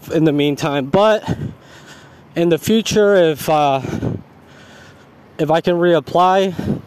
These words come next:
when more open positions are available, I would appreciate it." So I kinda left it at that because I didn't wanna, like,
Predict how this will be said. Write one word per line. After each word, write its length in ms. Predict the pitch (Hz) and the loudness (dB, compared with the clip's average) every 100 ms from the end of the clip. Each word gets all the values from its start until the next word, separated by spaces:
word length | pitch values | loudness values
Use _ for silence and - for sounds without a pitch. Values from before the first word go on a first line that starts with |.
| - - - - - | -20 -20 -20 -20 -10
when 480 | 151 160 151 147 143 139 | -2 0 0 -2 -4 -4
more 380 | 165 156 170 175 | -2 2 2 2
open 380 | 165 170 175 175 | 0 0 2 0
positions 580 | - 151 175 170 175 165 | -2 -2 -2 0 0 0
are 140 | 151 | 0
available, 600 | 147 180 190 185 196 196 160 | 2 0 0 2 2 4 2
I 60 | |
would 160 | 160 156 | 0 0
appreciate 580 | - 170 170 - 151 135 | -2 -2 -2 -2 0 0
it." 100 | 135 - - - - - | -2 -6 -12 -12 -12 -8
So 100 | - | 0
I 80 | 202 | 2
kinda 260 | 240 285 254 | 2 2 2
left 320 | 170 175 - | 4 2 2
it 80 | 196 | 2
at 180 | 160 - | 2 2
that 200 | 156 156 | 0 0
because 300 | 175 185 165 | 0 0 0
I 160 | 156 | 0
didn't 180 | 190 196 | 0 0
wanna, 220 | 165 180 | 0 0
like, 240 | 180 147 | 2 0